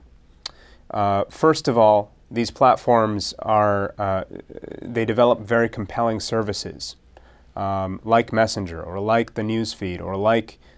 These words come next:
the Twitter feed, or like the YouTube system, um, to such an extent that they're, as some psychologists have suggested, addictive. And this has prevented other services from actually challenging these services,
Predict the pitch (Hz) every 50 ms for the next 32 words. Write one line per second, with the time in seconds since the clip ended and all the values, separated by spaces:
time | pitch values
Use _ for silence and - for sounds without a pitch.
0 | - - - 113 - - - 139 120 117 110 - - 117 107 107 101 98 95 95
1 | 98 107 110 113 110 - 101 95 101 110 107 - - 110 104 95 90 92 - -
2 | - _ _ _ _ _ - - 120 107 - - - - - - - _ _ _
3 | _ _ - - - - - _ - - 104 104 104 104 98 98 92 - - -
4 | 117 107 - 151 160 160 - 170 131 117 - - - 127 123 127 151 - - _
5 | 123 117 113 110 - - 113 110 110 107 107 107 104 - - - 113 110 95 -
6 | - - - - 127 113 101 - - 107 101 - - 110 110 107 101 104 104 98
7 | - - - 98 - - 107 92 107 110 110 107 - - 101 95 87 - - _
8 | - - 104 101 120 117 - - 80 71 - - - - - - - - - -
9 | - - - - - - 113 110 107 107 104 104 104 104 95 - - - 123 117
10 | - 123 104 98 - - - 120 107 101 120 139 151 143 120 113 113 117 117 110
11 | 110 110 - - - 117 110 104 104 - - 107 98 - - 107 104 104 104 107
12 | - - - 101 95 - - 123 139 156 156 139 113 110 104 101 98 98 95 -
13 | - 95 90 82 76 80 - - 58 - - - -